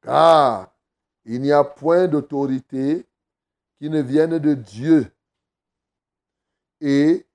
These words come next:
les autorités qui existent ont été instituées de Dieu.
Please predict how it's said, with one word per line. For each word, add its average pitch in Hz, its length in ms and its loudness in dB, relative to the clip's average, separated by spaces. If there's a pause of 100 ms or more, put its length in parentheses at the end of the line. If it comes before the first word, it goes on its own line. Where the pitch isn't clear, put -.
(200)
les 131 460 -2
autorités 175 800 -2
qui 208 140 -16
existent 175 760 -6 (800)
ont 175 180 -4
été 165 560 -4
instituées 147 720 -6
de 135 200 -6
Dieu. 127 520 -2